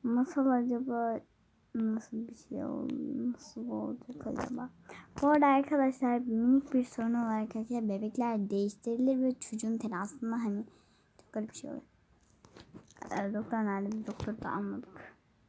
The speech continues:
E, bebeği götürüyorum biz. Ee, ikinci kat ayrılığını biliyorsun. Evet biliyorum biliyorum. Ve yanlışlıkla işte yerleri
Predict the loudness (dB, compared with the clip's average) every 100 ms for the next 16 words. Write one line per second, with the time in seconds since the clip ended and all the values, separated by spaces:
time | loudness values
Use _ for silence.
0 | _ _ -20 _ -14 -14 _ _ _ _
1 | 4 8 10 10 10 8 4 0 0 2
2 | 0 0 0 4 4 4 0 0 0 -2
3 | -6 -8 -8 -8 -6 -4 -2 -2 -2 -2
4 | -4 -4 -6 -6 -10 -14 -18 -20 -20 -18
5 | -4 0 0 0 -2 0 2 2 0 0
6 | -4 -8 _ _ _ _ _ _ _ _
7 | -20 _ _ _ _ _ _ _ _ _
8 | _ -10 -8 0 0 2 2 0 0 -2
9 | -2 0 0 0 2 2 0 -4 -4 -2
10 | -2 -2 -4